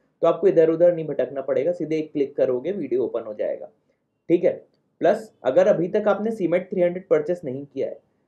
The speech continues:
तो जल्दी से कर लो। Last year बहुत ज़्यादा positive feedback उसके रहे थे और इस बार भी जितने लोग देख चुके हैं, बहुत positive feedbacks हैं, आप community section में जाके देख सकते हो, ठीक है।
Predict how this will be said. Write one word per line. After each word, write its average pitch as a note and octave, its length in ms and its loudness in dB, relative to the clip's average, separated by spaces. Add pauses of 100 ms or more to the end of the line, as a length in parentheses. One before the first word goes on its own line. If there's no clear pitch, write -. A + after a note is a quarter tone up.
(160)
तो C#3+ 80 -4
जल्दी D3 320 4
से F#3 140 -4
कर F3 180 2
लो। F3 120 -4 (200)
Last D#3 400 -2
year G3 280 0
बहुत D3+ 340 2
ज़्यादा E3+ 340 4 (560)
positive D#3+ 420 0
feedback E3+ 440 0
उसके F3+ 240 -4
रहे E3 200 2
थे F#3+ 120 -10 (360)
और D#3 140 8
इस D#3+ 120 2
बार F3 240 4
भी F#3+ 80 -2
जितने F3 300 -6
लोग F3 200 -2
देख D3+ 220 -2
चुके E3 200 -6
हैं, G#3 180 -6
बहुत D3+ 300 2
positive D3+ 380 0
feedbacks B2+ 520 -4
हैं, A3+ 80 -12 (340)
आप - 180 -6
community D3+ 400 -2
section - 320 -6
में C#3+ 140 -10
जाके C3 300 -4 (380)
देख C3 240 -6
सकते - 340 -12
हो, D#2+ 120 -12 (420)
ठीक F3+ 120 2
है। - 80 2